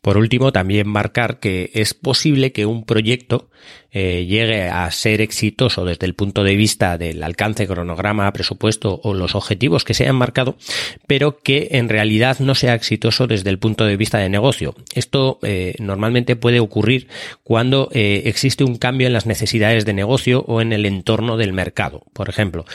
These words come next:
un proyecto que nosotros hacemos para hacer una máquina en la que vamos a hacer, eh, yo qué sé, vamos a diseñar un teléfono móvil, por ejemplo, y ese proyecto lo hacemos a seis años y resulta que,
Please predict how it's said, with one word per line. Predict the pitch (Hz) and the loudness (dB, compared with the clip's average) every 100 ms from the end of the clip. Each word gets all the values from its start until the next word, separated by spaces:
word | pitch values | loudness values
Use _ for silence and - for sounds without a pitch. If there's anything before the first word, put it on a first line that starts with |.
| - - | -18 -8
un | - 120 | -2 0
proyecto | 120 127 127 127 117 | 2 2 2 -2 -2
que | 110 | -2
nosotros | 95 131 110 110 | -2 -2 0 0
hacemos | 135 127 101 | 0 0 0
para | 101 110 | -4 -4
hacer | - 113 | 0 2
una | 117 113 | 2 2
máquina | 113 120 120 113 92 85 - - - | 2 2 0 0 -4 -6 -8 -8 -6
en | 113 98 92 | -4 0 2
la | 95 | 0
que | - 98 95 92 | 0 0 0 0
vamos | 110 113 117 - | 0 0 0 2
a | 110 110 101 | 2 2 2
hacer, | - 117 107 101 98 98 92 | 4 4 4 2 -4 -4 -8
eh, | 90 90 87 87 | -8 -4 -4 -4
yo | 98 | -4
qué | 98 | -2
sé, | 98 90 | -4 -2
vamos | 92 104 | -2 -2
a | 98 98 | -2 -2
diseñar | 98 104 98 117 | -2 -2 0 0
un | 107 | 0
teléfono | 98 95 90 104 | -2 -4 -2 -2
móvil, | 104 120 123 170 _ - | 0 2 2 -2 _ -8
por | 101 | -6
ejemplo, | 98 120 139 - - - - - - | -2 -2 -2 -6 -12 -8 -8 -10 0
y | 143 156 147 123 107 101 | 4 6 4 4 2 2
ese | 123 127 | 0 0
proyecto | 117 120 135 - | 2 2 2 0
lo | 87 | -2
hacemos | 76 113 107 | -2 -2 -2
a | 98 | -2
seis | - 117 135 | 0 2 2
años | 139 156 175 - | 2 0 -2 -4
y | 120 | -2
resulta | 110 104 120 110 123 - | -2 -2 -2 0 -2 -2
que, | - 120 | -2 0